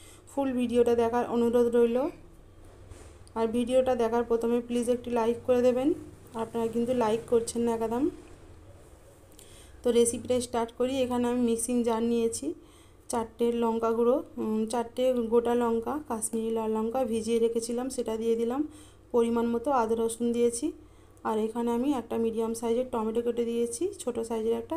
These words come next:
পেঁয়াজ দিয়েছি। ভালো করে paste বানিয়ে নেব। আর এখানে আমি রান্নার জন্য, উম, দালচিনি নিয়েছি, আর star ফল, তারপর জয়ফল, আর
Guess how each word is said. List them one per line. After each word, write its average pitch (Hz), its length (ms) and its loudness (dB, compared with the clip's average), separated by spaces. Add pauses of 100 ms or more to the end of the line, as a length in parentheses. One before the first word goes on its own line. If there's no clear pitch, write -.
পেঁয়াজ 220 360 -2
দিয়েছি। 226 360 -4 (400)
ভালো 233 220 2
করে 240 260 0
paste 226 280 0
বানিয়ে 220 340 -2
নেব। 214 160 -4 (420)
আর 233 100 0
এখানে 240 280 2
আমি 262 160 -2
রান্নার 233 380 0
জন্য, 233 200 0 (560)
উম, 226 220 -2
দালচিনি 226 540 0
নিয়েছি, 247 440 0 (480)
আর 220 200 -2 (260)
star 233 340 0
ফল, 254 300 -2 (920)
তারপর 226 420 -4 (540)
জয়ফল, 240 560 0 (580)
আর 220 200 0